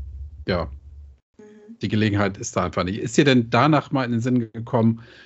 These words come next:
Speaker 1: „Hu, vielleicht sollte ich mich mal an einen, an einen Profi wenden“, oder hast du denn gesagt, „Nee, also wenn mein Arzt, der mich so lange kennt, sagt, das ist okay, dann ist das auch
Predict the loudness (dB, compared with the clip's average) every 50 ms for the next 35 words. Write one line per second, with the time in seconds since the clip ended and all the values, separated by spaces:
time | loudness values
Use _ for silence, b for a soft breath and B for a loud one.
0 | B B -2 -2 -2 -2 0 0 2 2 2 2 2 0 2 2 0 -2 -4 -6
1 | -2 -2 -2 -2 -2 -2 -2 -2 -2 -4 -6 -10 _ -6 -4 -4 -4 -4 -4 -2
2 | 0 0 0 0 -2 -2 0 0 0 0 0 -4 -4 -4 -4 -2 2 2 4 4
3 | 2 2 0 0 0 0 0 -2 -2 -2 -2 -4 -4 -6 _ -20 -20 _ _ _
4 | _ _ _ _ _ -4 -2 -2 -2 -2 -4 _ _ -4 -2 0 2 2 2 4
5 | 4 4 4 4 4 2 0 -2 -2 -4 -4 -4 -6 -6 -6 -6 -6 -6 -6 -4
6 | -4 -4 -6 -6 -6 -6 -6 -6 -6 -4 -6 -8 -8 -8 -10 -8 -8 -8 -8 -8
7 | -10 -10 -4 -2 0 0 0 -2 -2 -6 -6 -8 -10 -10 -10 -12 -12 -12 -16 -18
8 | -18 _ _